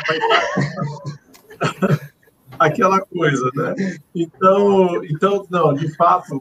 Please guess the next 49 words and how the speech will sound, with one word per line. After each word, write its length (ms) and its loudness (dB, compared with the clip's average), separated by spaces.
realmente 400 -2
na 140 -2
Prev 380 0
você 220 -4
constrói, 540 -2
você 120 -8
constrói 320 -4
essa, 340 -8
essa, 340 -12
essa 320 -12
da 220 -4
família 280 -6
padrão, 240 4
porque 300 -14
você 120 2
tá 140 4
enxergando, 480 2
você 180 -10
tá 140 -6
enxergando 640 -4
essa 200 -6
pessoa 300 2
lá 100 4
na 80 -2
aposentadoria, 680 4
no 100 2
fim 160 2
do 80 2
dia 160 -2
você 120 -8
vai 120 -4
ter 100 -20
que 100 -20
pagar 300 4
um 100 6
benefício 680 0
pra 200 -4
ele 180 0
lá, 340 -4
né? 200 -8
Talvez 360 6
aqui 160 2
em 80 -4
saúde 320 0
a 40 4
gente 220 -4
fique 400 -4
com 160 -6
essa, 540 0